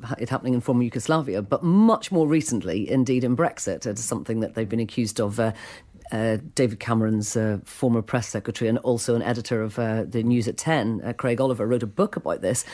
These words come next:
talking about this idea of balance and impartiality. Impartiality, obviously, the cornerstone of all regulated media in, in the U K, B B C being the prime example.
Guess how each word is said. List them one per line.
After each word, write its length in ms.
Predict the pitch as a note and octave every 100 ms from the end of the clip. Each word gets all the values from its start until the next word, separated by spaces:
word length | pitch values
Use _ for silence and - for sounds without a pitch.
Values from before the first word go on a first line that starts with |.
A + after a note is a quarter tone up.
| - -
talking 360 | - G#3+ F3+ F3 -
about 420 | C#3 C#3+ D3 A2+ B2+
this 220 | D3 C#3+
idea 380 | B2 A#2 A2+ -
of 320 | A2 A2 - - _
balance 380 | A#2+ A#2+ A#2+ A2
and 80 | A#2+
impartiality. 840 | A#2 - A2 - G#2+ G2+ G2+ F#2+
Impartiality, 720 | D3 D#3+ C#3+ - A#2+ A2+ A#2
obviously, 220 | A2+ - F#2+
the 80 |
cornerstone 760 | G#2+ - F3 D#3 C#3+ C3 B2+ A#2+ - - -
of 400 | A2+ A2 G2+ -
all 340 | F2 C3 B2+
regulated 600 | A#2+ A#2+ A2+ A#2 A2+ G2
media 400 | A#2 A2+ A2 A2+
in, 240 | E2+ A2+ A2+
in 260 | B2+ A#2
the 100 | A2
U 180 | A2+ A#2
K, 340 | - A#2+ A2+ - _
B 120 | - B2
B 100 | A#2+
C 200 | - A2
being 400 | A2+ G#2+ G#2+ F2
the 200 | D#2 A2+
prime 360 | - B2+ A2 A2
example. 520 | A2 C3 C3 -